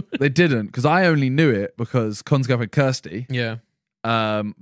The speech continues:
Speaker 2: just before we started filming, she was like, "I've just seen a secret hiding place if you want it." And I was
Speaker 1: Right.
Speaker 2: like, "Yes." She showed me that door. So her and Con had seen it about five minutes before. No one else had.
Speaker 1: So what made you not stay there?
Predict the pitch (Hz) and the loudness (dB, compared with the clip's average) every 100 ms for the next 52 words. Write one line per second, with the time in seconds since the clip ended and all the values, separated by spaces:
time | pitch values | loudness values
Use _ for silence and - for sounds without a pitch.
0 | 107 _ _ 156 160 - - 151 127 113 | -20 _ _ -4 -2 0 2 2 2 -2
1 | 104 101 120 101 101 95 92 - - 101 | -6 -6 -6 -6 -10 -8 -8 -8 -12 -12
2 | 107 - 104 92 - 90 101 90 82 82 | -12 -10 -10 -10 -14 -10 -8 -8 -12 -16
3 | 90 87 85 71 _ 95 98 107 104 98 | -16 -14 -14 -16 _ -14 -8 -6 -6 -8
4 | 101 107 104 135 - - - 135 - 143 | -8 -6 -6 -8 -10 -14 -6 -4 2 2
5 | 127 120 113 - 123 95 71 _ - 117 | 2 -2 -4 -2 -2 -2 -8 _ -4 2
6 | 151 160 131 117 - 147 104 95 - 123 | 2 2 -2 -8 -4 -4 -4 -10 -10 -6
7 | 123 110 95 - 120 110 101 - 110 101 | -6 -8 -12 -6 -4 -4 -8 -10 -8 -2
8 | 120 123 120 113 - 120 151 180 175 160 | 0 2 2 -2 -2 0 0 2 2 2
9 | 151 139 - 110 98 69 | 2 0 -4 -6 -8 -12